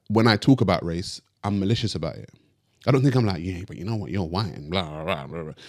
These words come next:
And a lot of people, a lot of black people get that. "Oh, well, you know, you're just white." It's blah, blah, blah. And they feel attacked. I don't wanna attack white people,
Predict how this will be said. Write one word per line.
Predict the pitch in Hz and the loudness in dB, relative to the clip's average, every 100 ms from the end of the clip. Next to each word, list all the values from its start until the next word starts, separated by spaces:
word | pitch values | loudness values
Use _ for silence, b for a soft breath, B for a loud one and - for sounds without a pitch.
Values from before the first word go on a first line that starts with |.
| B B | B B
And | 120 | 4
a | 117 | 8
lot | 170 | 8
of | - | 6
people, | 156 139 110 - | 4 4 2 2
a | 110 | 4
lot | 131 | 6
of | 117 | 6
black | 120 - | 2 0
people | 95 85 | -4 -4
get | 110 - | -4 -4
that. | 76 - _ _ _ _ _ - | -8 -10 _ _ _ _ _ 4
"Oh, | 185 | 6
well, | 208 202 | 8 10
you | 247 | 10
know, | 285 | 10
you're | 254 294 | 8 8
just | 285 | 6
white." | 247 269 240 | 4 6 6
It's | 240 | 4
blah, | 277 285 | 2 4
blah, | 269 | 4
blah. | 247 B B | 4 B B
And | 151 | 8
they | 135 | 8
feel | 135 151 120 | 8 8 8
attacked. | - 190 - - - B | 8 6 4 -8 -16 B
I | - | -2
don't | 254 | 2
wanna | 285 294 | 4 4
attack | - 131 - | 4 4 4
white | - - | 0 -2
people, | 95 - 101 | -8 -8 -14